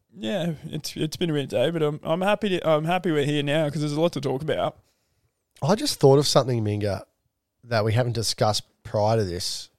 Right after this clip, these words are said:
Speaker 2: and I think you're gonna like it. Now, last Wednesday, I don't, I don't know if I brought it up in the potty, but I went to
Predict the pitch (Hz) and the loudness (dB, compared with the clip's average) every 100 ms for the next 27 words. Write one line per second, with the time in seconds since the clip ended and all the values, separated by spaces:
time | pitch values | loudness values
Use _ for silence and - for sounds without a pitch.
0 | _ - 113 104 151 175 196 185 160 120 | _ -6 -4 -4 -4 -2 -2 0 -2 -4
1 | 127 - - - _ _ _ _ _ _ | -6 -6 -8 -8 _ _ _ _ _ _
2 | _ _ _ _ _ - _ _ _ _ | _ _ _ _ _ -20 _ _ _ _
3 | _ _ _ _ - 127 131 127 - _ | _ _ _ _ -8 -2 -2 -2 -6 _
4 | _ _ _ 120 127 160 190 - - - | _ _ _ -2 2 2 2 0 -4 -10
5 | _ _ _ _ _ _ 120 120 135 113 | _ _ _ _ _ _ -2 -2 0 0
6 | 98 131 147 - 131 151 165 151 113 120 | 2 0 -2 0 4 4 4 2 2 2
7 | 113 - 107 92 110 104 92 _ _ _ | 2 -2 -6 -4 -2 -4 -6 _ _ _
8 | _ _ _ _ _ _ - 113 110 131 | _ _ _ _ _ _ 0 4 4 2
9 | 135 | -2